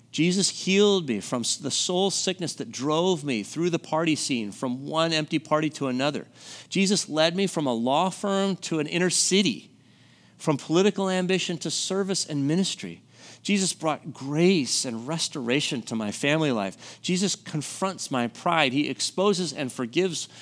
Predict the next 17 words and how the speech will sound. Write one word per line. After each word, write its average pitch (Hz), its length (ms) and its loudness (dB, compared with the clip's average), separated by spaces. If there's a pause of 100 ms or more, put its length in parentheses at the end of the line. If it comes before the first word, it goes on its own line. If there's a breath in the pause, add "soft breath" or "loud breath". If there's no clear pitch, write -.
(200 loud breath)
my 135 220 2
sin. 131 680 0 (460 loud breath)
Jesus 180 380 -2
gives 170 440 0
me 160 200 -4
strength - 920 -2
in 127 220 -6
weakness. 170 400 0
That's 233 380 4
my 214 160 2
story. 226 460 0 (220 loud breath)
I 226 280 4
do 208 500 4
have 196 400 0
a 180 100 0
Jesus 214 520 0
story. 226 680 -4